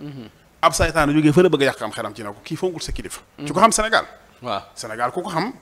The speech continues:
Speaker 1: Mhm.
Speaker 2: Nit ñi parfois seeni waajur sax seeni sëriñ ñi leen koy gënal.
Speaker 1: Mhm, bien
Speaker 2: Ku ko,
Speaker 1: sûr.
Speaker 2: ku ko xam.
Speaker 1: Mhm.
Speaker 2: Xam nga la bu baax. Kon ñoom bu ñuy sonn ci yow dañoo defee ne sëñ bi da leen a may liberté nga am,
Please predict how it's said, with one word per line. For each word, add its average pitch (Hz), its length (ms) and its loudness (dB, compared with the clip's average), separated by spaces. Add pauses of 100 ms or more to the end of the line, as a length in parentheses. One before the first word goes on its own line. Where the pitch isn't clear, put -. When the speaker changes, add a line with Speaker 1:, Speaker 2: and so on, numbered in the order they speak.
(120)
Speaker 1:
Mhm. 135 180 -12
Speaker 2:
Nit 170 140 2
ñi 175 100 -2
parfois 156 360 2
seeni 165 180 -2
waajur 160 260 4
sax 180 140 2
seeni 156 160 2
sëriñ 151 180 2
ñi 180 80 2
leen 202 120 0
koy 254 120 -4
gënal. 240 180 -2 (220)
Speaker 1:
Mhm, 131 260 -10
bien 123 180 -2
Speaker 2:
Ku 180 60 4
ko, - 40 2
Speaker 1:
sûr. 113 140 -12
Speaker 2:
ku 165 100 -4
ko 202 80 2
xam. 214 180 4 (240)
Speaker 1:
Mhm. 120 260 -16
Speaker 2:
Xam 180 180 2
nga 220 80 4
la 151 100 8
bu 143 60 0
baax. 127 140 4 (320)
Kon 180 120 0
ñoom 196 140 2
bu 190 80 -6
ñuy 247 100 -2
sonn 202 240 2
ci 160 80 0
yow 135 80 4
dañoo 165 180 2
defee 165 180 2
ne 139 220 -4
sëñ 202 240 0
bi 156 160 -10 (100)
da 151 100 -2
leen 185 160 -2
a 175 40 -2
may 170 180 -2
liberté 160 480 0
nga 139 200 -2
am, 160 340 -2